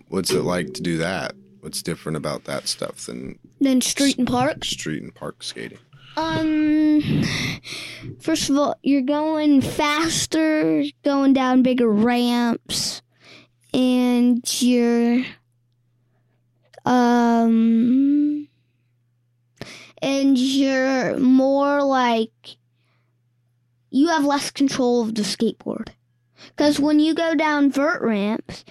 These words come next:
Speaker 2: you usually, you're usually on a half pipe. Or you sometimes can be. Let's just say we're on a half pipe. And so when you drop right in, your tail on the coping,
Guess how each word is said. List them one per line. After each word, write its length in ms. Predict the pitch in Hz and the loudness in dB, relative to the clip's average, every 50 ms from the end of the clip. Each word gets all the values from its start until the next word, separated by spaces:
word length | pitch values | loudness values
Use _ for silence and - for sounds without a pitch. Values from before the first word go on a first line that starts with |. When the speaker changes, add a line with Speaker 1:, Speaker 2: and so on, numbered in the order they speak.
| - - - | -20 -12 -4
Speaker 2:
you 140 | - 247 262 | 0 2 2
usually, 680 | 269 262 262 247 262 262 262 262 262 - - - - - _ _ - - - - - - | 4 4 4 4 2 2 2 2 0 0 -2 -4 -4 -6 _ _ -14 -10 -10 -8 -8 -2
you're 180 | - 294 294 311 | 0 2 2 4
usually 760 | 311 277 269 285 302 320 330 320 320 339 330 320 320 320 311 | 6 6 6 6 6 4 4 2 2 0 0 0 0 0 0
on 220 | - 269 269 262 247 | 0 0 0 0 0
a 100 | 226 220 | 0 0
half 560 | 220 - - - - - - - - 156 - | -2 -2 -4 -2 -4 -4 -4 -6 -6 -8 -8
pipe. 400 | - - 196 - - - - - _ _ _ _ _ _ _ _ _ _ _ _ _ _ _ _ _ _ _ _ _ _ _ - | -8 -8 -8 -8 -12 -14 -16 -20 _ _ _ _ _ _ _ _ _ _ _ _ _ _ _ _ _ _ _ _ _ _ _ -10
Or 360 | - 247 254 254 254 247 233 - | -6 -4 -2 -2 -2 -4 -4 -6
you 460 | - - 269 262 262 262 262 262 262 | -4 -2 0 0 2 2 2 0 0
sometimes 640 | 254 - - 302 294 302 302 311 262 233 233 - - | 0 -2 -2 0 0 0 0 0 -2 -4 -6 -6 -8
can 260 | - 226 208 208 208 | -8 -8 -8 -8 -6
be. 200 | 214 208 220 247 - _ _ _ _ _ _ _ _ - | -6 -6 -6 -6 -10 _ _ _ _ _ _ _ _ -6
Let's 240 | - 247 247 - - | -4 -4 -4 -4 -6
just 380 | 254 226 226 - - - - - - - _ _ | -6 -6 -6 -8 -12 -14 -16 -20 -20 -20 _ _
say 260 | - - 254 247 233 | -6 -4 -2 -2 0
we're 120 | 226 233 | 0 0
on 180 | 233 226 226 247 | -2 -2 -2 -2
a 60 | 262 | 0
half 260 | 285 277 247 233 - | 0 0 -2 -4 -6
pipe. 320 | - - 196 - - - - _ _ _ _ _ _ _ _ _ | -10 -12 -10 -10 -10 -12 -14 _ _ _ _ _ _ _ _ _
And 340 | - 262 269 269 269 269 269 | -6 -4 -2 0 0 0 0
so 240 | - - 285 277 285 | 0 0 0 2 2
when 240 | 277 277 277 269 262 | 4 4 4 4 4
you 220 | 262 277 294 247 | 4 4 4 2
drop 520 | 220 233 262 247 254 262 262 269 302 - - | 2 2 2 2 2 2 2 0 -2 -2 -2
right 400 | 269 269 262 254 262 269 277 262 | -2 0 0 0 0 0 0 0
in, 420 | 277 226 208 190 202 220 247 277 - _ _ _ _ _ _ _ _ _ _ _ _ | -2 -2 -2 -4 -4 -4 -6 -6 -8 _ _ _ _ _ _ _ _ _ _ _ _
your 160 | 240 226 220 | -8 -8 -8
tail 340 | - - 254 240 233 247 254 | -6 -6 -4 -2 -2 -2 -2
on 160 | 269 277 285 | -2 -2 -2
the 60 | 302 | -4
coping, 640 | 302 - 269 226 220 220 - 208 208 208 233 269 | -4 -4 -4 -6 -6 -6 -8 -10 -10 -8 -10 -10